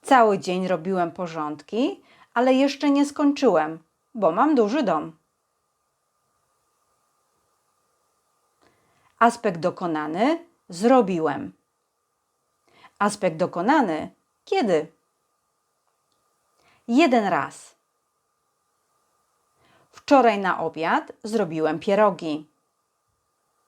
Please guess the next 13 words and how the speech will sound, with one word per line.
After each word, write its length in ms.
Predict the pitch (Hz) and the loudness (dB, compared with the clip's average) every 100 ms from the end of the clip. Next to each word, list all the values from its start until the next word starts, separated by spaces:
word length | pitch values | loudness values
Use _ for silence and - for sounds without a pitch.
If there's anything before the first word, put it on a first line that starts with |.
| _ _ _ _ _ _ _ _ _ _ _ _ _ _ _ _ _ _ _ _ _ _ _ _ _ _ _ _ _ _ _ _ _ | _ _ _ _ _ _ _ _ _ _ _ _ _ _ _ _ _ _ _ _ _ _ _ _ _ _ _ _ _ _ _ _ _
Krótki 440 | - 392 403 - 294 | 0 2 2 -2 -2
czas, 460 | 208 151 147 - _ - | 0 0 -2 -10 _ -2
moment. 680 | 254 220 170 151 160 - _ _ _ _ _ _ _ _ _ _ _ _ _ _ _ | 2 2 2 -2 -4 -12 _ _ _ _ _ _ _ _ _ _ _ _ _ _ _
Szybko, 760 | - - 196 - - 185 269 349 _ _ | -8 0 0 -2 0 2 2 -2 _ _
nagle, 720 | 180 170 147 143 160 160 240 302 _ _ _ | -8 -4 -4 -4 -2 0 0 -2 _ _ _
w 80 | 156 | -4
jednej 380 | 170 254 302 285 | 2 2 2 -2
chwili, 680 | - 190 156 165 233 285 _ _ | -4 -6 -4 -2 -4 -6 _ _
natychmiast. 920 | 180 185 - 233 - 170 156 160 - _ _ _ _ _ _ _ _ _ _ _ _ _ _ _ _ _ _ _ _ _ _ _ _ _ _ _ _ _ _ _ _ _ _ _ _ | -12 -10 -4 -4 -2 -6 -6 -8 -18 _ _ _ _ _ _ _ _ _ _ _ _ _ _ _ _ _ _ _ _ _ _ _ _ _ _ _ _ _ _ _ _ _ _ _ _
Szybko 460 | - 339 330 233 | -2 -2 2 0
zrobiłem 560 | 202 208 180 226 208 185 | 2 0 2 4 4 2
zadanie 460 | 175 165 180 175 160 | -4 -2 -2 -2 -4
domowe 600 | 160 151 135 165 269 | -6 -6 -4 0 0